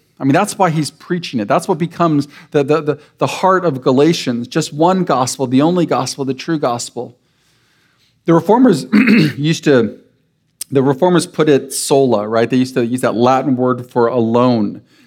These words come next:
And that becomes part of their creed, right? Salvation was by grace alone, through faith alone, in Jesus Christ alone, for the glory of God alone, right? And that's why we focus on the gospel alone.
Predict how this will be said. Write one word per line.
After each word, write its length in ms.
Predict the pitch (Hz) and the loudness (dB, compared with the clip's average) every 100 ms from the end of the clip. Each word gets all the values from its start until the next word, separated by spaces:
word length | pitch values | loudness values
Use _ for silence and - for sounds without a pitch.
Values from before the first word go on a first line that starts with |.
| _ - | _ -2
And 100 | 135 | 0
that 140 | 160 | 2
becomes 320 | 170 175 151 | 0 0 0
part 320 | - - 160 | -2 0 2
of 80 | 147 | 2
their 120 | 131 | 2
creed, 460 | 120 - 185 156 123 | 0 -2 2 2 4
right? 180 | 120 123 | 2 0
Salvation 480 | - 135 143 143 147 | 0 2 2 2 0
was 140 | 127 | 0
by 160 | - 127 | 0 -2
grace 420 | 127 143 139 - | 2 2 2 -2
alone, 680 | - 131 143 147 123 120 127 - _ | -2 0 2 2 2 0 -4 -12 _
through 120 | 151 | -2
faith 320 | 139 151 143 | 2 2 2
alone, 540 | - 151 127 147 135 127 | 0 0 2 4 4 2
in 100 | 131 | 0
Jesus 280 | 135 135 139 | -2 -4 -6
Christ 340 | - 135 127 | -2 -2 0
alone, 520 | 147 123 143 151 127 | -2 2 4 4 2
for 120 | 127 | 0
the 80 | 127 | -2
glory 240 | 123 131 131 | 0 2 2
of 80 | |
God 240 | 131 123 123 | 2 0 0
alone, 720 | 127 131 131 139 127 104 - _ _ _ _ _ _ _ _ - | 2 4 4 4 2 -2 -10 _ _ _ _ _ _ _ _ -2
right? 160 | 135 | 0
And 100 | 135 | 2
that's 220 | 139 147 - | 2 0 0
why 140 | 139 | 0
we 120 | 131 | 2
focus 400 | 131 131 123 131 | 0 -2 -2 -4
on 140 | 123 113 | -4 -4
the 100 | 113 | -4
gospel 440 | 110 107 - 110 | -8 -10 -10 -8
alone. 400 | 101 107 110 101 | -8 -8 -10 -16